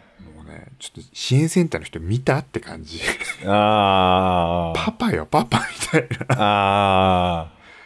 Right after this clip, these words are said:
Speaker 1: ー。
Speaker 2: あ、もうパパ来て嬉しいのね、みたいな。もう本当に。
Speaker 1: あー。
Speaker 2: もう、なんかね、今まで一番嬉しかったね、その。
Speaker 1: うーん。
Speaker 2: 何、何の遊具にもこう、構わずパパ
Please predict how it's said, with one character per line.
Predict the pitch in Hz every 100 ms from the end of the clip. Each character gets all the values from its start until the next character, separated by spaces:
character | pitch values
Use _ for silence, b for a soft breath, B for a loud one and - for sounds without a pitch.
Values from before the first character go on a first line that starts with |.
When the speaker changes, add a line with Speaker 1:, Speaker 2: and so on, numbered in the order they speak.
| B B
Speaker 1:
ー。 | 139
Speaker 2:
あ、 | 123
も | 117
う |
パ | 151
パ | 143 151
来 | 135
て | - 127
嬉 | 135 147
し | - 170
い |
の | 143 127
ね、 | 131 135
み | 98
た | 92
い | 76
な。 | 80 76
も | 87 87 78
う |
本 |
当 | 104
に。 | 92
Speaker 1:
あ | 98 104 101 104 95 92 87 87 b b b b _
ー。 | 85
Speaker 2:
も | 73
う、 | 71 - _ -
な | 92
ん |
か | 87
ね、 | 82 82 _ _ _ _ _ _ -
今 | 98 113
ま | 131
で |
一 | 95 78 - - 120
番 | 120 127
嬉 | 131 147
し |
か | 160
っ |
た | 131
ね、 | 73 82
そ | - 87
の。 | 82 123 B B B B B _ _
Speaker 1:
う | 104
ー | 110 113 110 107 104 101 98 98 85
ん。 | -
Speaker 2:
何、 | 92 101 117 127 131
何 | 104 110 131
の | 131
遊 | 117 123 117
具 | 92
に | 76 73
も | 69 65
こ | - - 135
う、 | - _ _ _ _ _ _ _ _ _ _ _ -
構 | 98 87
わ | 82 -
ず | 131
パ | - -
パ | 76